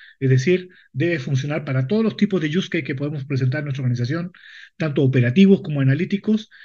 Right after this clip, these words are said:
y además deben estar alineados a un enfoque de arquitectura empresarial. Entonces, eh, sí,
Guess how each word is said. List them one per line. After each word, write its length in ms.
y 120
además 420
deben 180
estar 240
alineados 680
a 40
un 140
enfoque 380
de 60
arquitectura 500
empresarial. 560
Entonces, 480
eh, 260
sí, 260